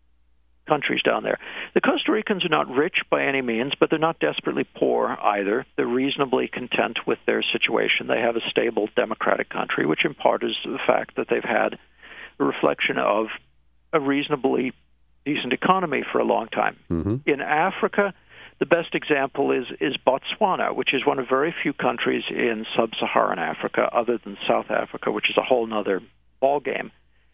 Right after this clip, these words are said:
Speaker 1: But Botswana had their act together for the last forty years, and they've been quietly being a nice little African republic where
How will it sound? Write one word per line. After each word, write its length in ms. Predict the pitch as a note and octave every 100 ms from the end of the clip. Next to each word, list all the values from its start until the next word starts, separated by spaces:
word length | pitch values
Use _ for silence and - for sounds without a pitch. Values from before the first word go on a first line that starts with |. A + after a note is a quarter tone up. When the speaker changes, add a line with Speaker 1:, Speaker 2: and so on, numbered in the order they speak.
| _ _ -
Speaker 1:
But 160 | F3
Botswana 560 | G3 G#3 - C4 B3+ C#3+
had 260 | D3+ D#3+ D3
their 140 | C#3+
act 300 | C#3 D#3 -
together 480 | C#3 C#3 A2+ G#2+ G#2+ -
for 80 |
the 60 | A#2+
last 300 | A#2+ A2 G#2+ -
forty 240 | C3+ B2 A2
years, 400 | A2 G#2+ G2+ G#2+ -
and 300 | C#3+ C3 C#3 C3+
they've 240 | D3 E3 -
been 220 | E3+ D#3
quietly 840 | - E3 D#3+ E3 F3 D#3 C3+ C3 -
being 320 | C3+ B2+ C#3
a 60 | C3
nice 300 | A#2 A#2+ B2 - -
little 340 | A#2 A2 G#2+ G#2+ -
African 840 | A#2 A2+ - A#2+ C#3 B2+ B2 B2+ C3+
republic 640 | C#3 - G#3 F#3+ - -
where 340 | C3+ A#2 A2+